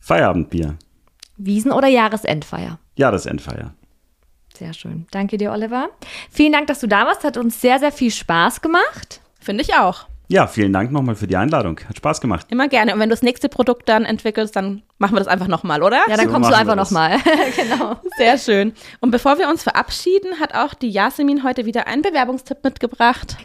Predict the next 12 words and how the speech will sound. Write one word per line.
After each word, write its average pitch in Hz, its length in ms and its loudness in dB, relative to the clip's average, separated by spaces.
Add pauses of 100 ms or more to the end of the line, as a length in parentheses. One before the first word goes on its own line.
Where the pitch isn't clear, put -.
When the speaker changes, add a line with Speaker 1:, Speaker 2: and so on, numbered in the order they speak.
Speaker 2:
Genau, 226 260 0 (200)
weil 220 340 0
wir 233 160 2
über 185 240 -2
Dream 302 760 0
und 185 220 -2
Bio 185 160 0
eins 170 220 -6
zwei 170 120 -8
drei 180 280 0
geredet 208 520 -4
haben, 202 460 0